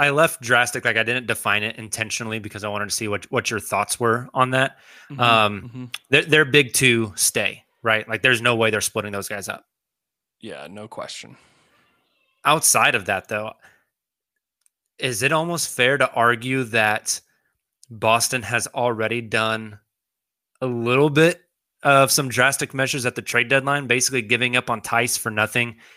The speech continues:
Speaker 1: cashing in the trade exception for Evan Fournier of all people? Um, like, personally, I don't know what the hell they were doing on deadline day. Like, t-, to me, they did not make that team any better.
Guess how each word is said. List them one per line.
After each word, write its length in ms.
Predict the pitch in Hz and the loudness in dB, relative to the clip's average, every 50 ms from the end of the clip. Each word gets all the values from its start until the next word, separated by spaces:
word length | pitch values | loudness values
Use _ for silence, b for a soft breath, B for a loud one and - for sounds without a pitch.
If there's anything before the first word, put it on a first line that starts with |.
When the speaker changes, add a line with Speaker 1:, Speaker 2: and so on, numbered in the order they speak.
| b b b | b b b
Speaker 1:
cashing 420 | - 123 120 123 123 - 131 123 120 | -2 0 0 0 2 0 2 2 2
in 100 | 123 123 | 0 0
the 80 | 120 | 0
trade 260 | - - 120 113 110 120 | -2 0 0 2 2 2
exception 540 | 117 - - 127 117 - - 131 127 120 | 0 2 2 2 2 2 0 -4 -4 -6
for 420 | 117 - - 104 101 104 107 - _ _ _ _ _ _ _ _ _ _ _ | -8 -8 -8 -6 -6 -6 -8 -10 _ _ _ _ _ _ _ _ _ _ _
Evan 260 | 147 143 127 135 131 | -2 0 0 0 -2
Fournier 600 | 117 - - 123 117 117 127 131 131 131 135 135 127 | -2 -2 0 2 2 2 0 0 0 0 0 -2 0
of 80 | 107 | 2
all 160 | 117 117 120 120 | 2 4 4 2
people? 560 | - - 127 120 - 139 139 135 131 - B B B B B B B B B _ | 0 -4 -8 -6 -2 0 0 0 0 -4 B B B B B B B B B _
Um, 480 | 110 110 107 104 101 98 98 95 92 _ _ _ _ _ _ _ _ _ _ _ _ _ _ _ _ _ _ _ _ _ _ _ _ _ - - | 0 2 2 2 2 0 -4 -10 -18 _ _ _ _ _ _ _ _ _ _ _ _ _ _ _ _ _ _ _ _ _ _ _ _ _ -6 0
like, 380 | 131 123 117 110 107 104 - _ _ _ _ _ _ _ _ _ _ _ - - _ _ _ _ _ _ _ _ _ | 2 4 4 4 2 0 -4 _ _ _ _ _ _ _ _ _ _ _ -20 -20 _ _ _ _ _ _ _ _ _
personally, 360 | - 190 208 - 208 202 170 | 4 6 6 6 4 4 4
I 80 | 160 160 | 4 4
don't 100 | 165 151 | 4 4
know 60 | 147 | 4
what 120 | 147 - | 4 2
the 80 | - 113 | 2 0
hell 140 | 117 127 123 | 0 2 2
they 120 | 123 120 | 4 2
were 80 | 117 107 | 2 2
doing 360 | 104 110 110 113 113 113 113 _ _ _ _ _ _ _ _ _ | 0 0 -2 -2 -4 -6 -12 _ _ _ _ _ _ _ _ _
on 160 | - 139 123 113 | -2 -2 2 2
deadline 360 | 123 123 113 120 120 120 113 | 2 2 4 2 0 2 2
day. 220 | 120 117 117 117 120 | 2 2 2 2 2
Like, 220 | 117 110 104 - _ _ _ _ _ _ _ _ | 0 -2 -2 -4 _ _ _ _ _ _ _ _
t-, 180 | - - - 165 | -8 -8 -6 -4
to 140 | - 151 151 | -2 -2 0
me, 240 | 143 139 139 143 147 | 2 2 2 2 2
they 160 | 131 135 131 | 2 2 2
did 120 | 123 123 117 | 2 2 2
not 180 | 117 123 123 | 0 0 0
make 180 | 123 120 113 - | -2 -2 0 0
that 180 | 127 117 - | -4 -4 -2
team 280 | - 123 120 120 117 131 | -6 -6 -6 -6 -8 -8
any 220 | - 131 117 123 110 | -8 -6 -6 -6 -4
better. 440 | 101 107 107 107 123 147 143 - | -2 0 2 4 2 2 2 -2